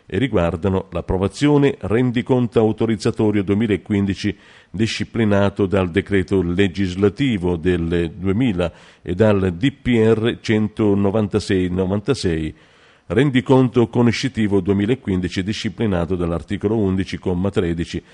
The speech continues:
del decreto legislativo numero centodiciotto del duemilaundici e della relazione illustrativa della Giunta Comunale.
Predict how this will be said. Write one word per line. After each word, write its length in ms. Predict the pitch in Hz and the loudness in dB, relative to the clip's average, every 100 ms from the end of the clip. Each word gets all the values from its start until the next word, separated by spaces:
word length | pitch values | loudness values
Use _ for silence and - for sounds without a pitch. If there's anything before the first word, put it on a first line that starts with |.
| - | -20
del 220 | - 87 82 | -8 -6 -2
decreto 460 | 98 107 107 98 | -2 0 0 -2
legislativo 880 | 87 113 110 98 85 123 - 101 87 | -2 -2 -2 -6 -2 -4 -2 -4 -2
numero 300 | 92 87 85 | -2 -2 -4
centodiciotto 760 | - 110 95 113 110 87 85 90 | -2 -2 -2 -4 -4 -4 -2 -4
del 160 | 85 | -4
duemilaundici 840 | 76 82 95 127 120 85 82 - 78 - - | -4 -4 -2 0 0 -2 -4 -8 -10 -12 -18
e 120 | - | -6
della 260 | 95 131 101 | 0 2 2
relazione 580 | 120 104 90 - 113 98 | 0 0 -2 -2 0 2
illustrativa 680 | 92 127 - 92 101 92 | 0 -2 -2 -4 -2 -2
della 240 | 87 85 85 | -2 -2 -2
Giunta 340 | 87 82 87 | -2 -4 -4
Comunale. 560 | 78 82 73 65 64 | -4 -6 -6 -10 -14